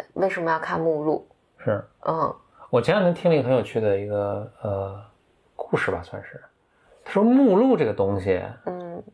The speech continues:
Speaker 2: 你想以前应该是没有目录的。
Speaker 1: 嗯。
Speaker 2: 就是在印刷术什么是，是，或者以前这个人写东西很短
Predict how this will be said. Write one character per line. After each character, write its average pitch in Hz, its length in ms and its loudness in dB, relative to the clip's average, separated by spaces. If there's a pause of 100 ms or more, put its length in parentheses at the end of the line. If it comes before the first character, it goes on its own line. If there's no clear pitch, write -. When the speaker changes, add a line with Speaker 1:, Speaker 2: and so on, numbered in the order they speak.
(220)
Speaker 2:
你 170 120 2
想 262 180 4
以 139 140 0
前 - 180 -2
应 180 60 2
该 226 80 4
是 196 80 2
没 92 100 -2
有 151 80 2
目 117 180 -4
录 - 260 -12
的。 - 500 -16
Speaker 1:
嗯。 185 100 -4
Speaker 2:
就 175 100 0
是 - 300 2 (320)
在 175 140 2
印 202 320 4
刷 175 280 2
术 208 240 2
什 110 140 -2
么 101 120 -4
是， 110 340 -2
是， 131 260 0
或 185 160 2
者 165 60 4
以 - 20 2
前 117 240 0
这 156 80 4
个 104 260 4
人 101 220 2
写 120 180 -2
东 123 140 2
西 147 60 2
很 131 200 0
短 - 220 0